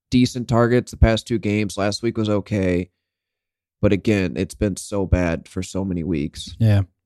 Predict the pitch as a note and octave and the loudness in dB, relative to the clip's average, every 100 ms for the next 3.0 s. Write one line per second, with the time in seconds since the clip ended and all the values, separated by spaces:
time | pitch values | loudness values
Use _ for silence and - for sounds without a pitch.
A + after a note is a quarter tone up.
0 | _ _ _ _ _ B2+ A#2+ A2+ A2+ G2+ | _ _ _ _ _ 2 4 2 0 -2
1 | G2+ G2+ G#2 C3 C3+ C3 - B2 A#2 A2+ | -4 -4 4 6 6 2 2 0 2 2
2 | A#2 C#3 C#3+ - - A#2 A2 A2 A2 | 2 2 2 0 0 2 4 4 4